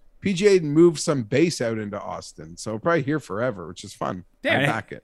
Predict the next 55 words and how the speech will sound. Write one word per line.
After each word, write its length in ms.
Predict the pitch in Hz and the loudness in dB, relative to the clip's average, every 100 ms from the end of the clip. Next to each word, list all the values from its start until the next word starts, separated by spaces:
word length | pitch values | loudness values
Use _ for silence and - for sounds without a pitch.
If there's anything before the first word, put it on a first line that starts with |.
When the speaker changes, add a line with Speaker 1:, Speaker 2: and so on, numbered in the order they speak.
| _ | _
Speaker 2:
and 320 | 196 196 185 | 0 4 4
it, 240 | 180 170 160 | 4 2 4
it 60 | |
looks 180 | 170 190 | 4 2
good 160 | 196 190 | 0 0
in 60 | |
those 180 | 175 139 | 2 0
photos 360 | - 240 110 104 | 0 -2 -2 -6
'cause 140 | 117 | -8
you 60 | 113 | -8
can 100 | 120 | -10
put 160 | 147 | -10
the 60 | - | -12
bridge 420 | 95 139 196 127 | -4 2 2 2
on 180 | 110 82 | -4 -8
it. 120 | 80 _ | -18 _
And 160 | 107 110 | -10 -8
it's 60 | |
just, 200 | 117 - | -8 -10
it, 160 | 117 131 | -14 -14
it's 140 | 143 | -12
a 60 | 160 | -10
fantastic, 640 | - 190 196 202 196 196 | -6 -6 -6 -6 -8 -10
it's 320 | 190 185 226 262 | -12 -6 0 0
a 80 | |
fun 460 | 220 214 285 277 202 - _ | 4 6 6 4 -6 -14 _
to 100 | - | -6
watch 400 | 214 151 175 175 | -4 2 2 2
course. 220 | - 170 - - | -2 -4 -4 -10
The 200 | - 190 | -10 0
issue 220 | 254 330 | 0 2
with 120 | 359 320 | -2 -2
the 80 | |
match 340 | 185 175 247 - | 0 0 0 -4
play 160 | 120 | -4
is 80 | 113 | -2
that 160 | 131 151 | -2 -2
once 160 | 175 | -4
you 80 | 220 | -6
get 100 | 214 | -8
to 40 | 208 | -8
the 80 | 156 | -8
weekend, 340 | 151 - 110 | -8 -8 -12
the 60 | 131 | -10
tournament 320 | 151 180 190 | -8 -10 -10
sucks 340 | - 165 - | -8 -6 -6
to 80 | - | -8
watch. 400 | 180 214 - - - - | -4 -4 -6 -14 -20 -12
Like, 120 | - 165 | -2 2
it 60 | |
is 120 | 165 160 | 2 0
awesome 500 | 151 175 202 226 196 127 | 0 2 2 0 -4 -4
Wednesday, 500 | 175 214 220 220 220 _ | -4 -2 -4 -4 -8 _
Thursday, 460 | - 175 170 185 185 - _ | -4 -2 0 0 0 -6 _
Friday, 460 | - 156 160 160 160 | 4 6 6 2 -4